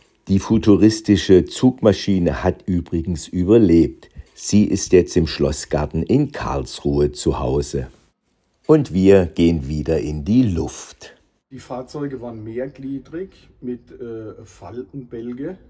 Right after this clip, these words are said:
Speaker 2: in der Mitte, weil es war einfach den Radien geschuldet. Es gab einen großen, engen Radius, der war in Mannheim an der, über den Neckar. Die Bahn kam vom Herzogenriedpark,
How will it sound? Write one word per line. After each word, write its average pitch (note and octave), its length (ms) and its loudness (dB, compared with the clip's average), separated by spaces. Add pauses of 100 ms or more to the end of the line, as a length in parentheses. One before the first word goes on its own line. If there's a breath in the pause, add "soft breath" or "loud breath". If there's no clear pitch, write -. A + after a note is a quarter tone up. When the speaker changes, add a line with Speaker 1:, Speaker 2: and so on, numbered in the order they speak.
(120)
Speaker 2:
in B2+ 180 -14
der A#2 140 -14
Mitte, C3+ 380 -12
weil A#2 260 -14
es - 160 -20
war A#2+ 160 -14
einfach - 320 -20
den A#2+ 180 -14
Radien G#2+ 560 -14
geschuldet. A#2+ 600 -14 (280 soft breath)
Es B2 200 -14
gab A#2+ 320 -14
einen B2+ 260 -12
großen, B2+ 600 -10 (340)
engen D3 320 -10
Radius, G2+ 760 -14 (440 soft breath)
der A#2+ 260 -12
war A#2 360 -14
in A2 140 -16
Mannheim A#2 840 -14 (180)
an A#2+ 600 -14 (100)
der, A2 320 -14
über A#2+ 220 -14
den G#2+ 220 -16
Neckar. C#3 420 -12 (540 soft breath)
Die A#2+ 80 -18
Bahn A2+ 360 -14
kam B2+ 380 -14
vom A2+ 220 -20
Herzogenriedpark, A2+ 1400 -16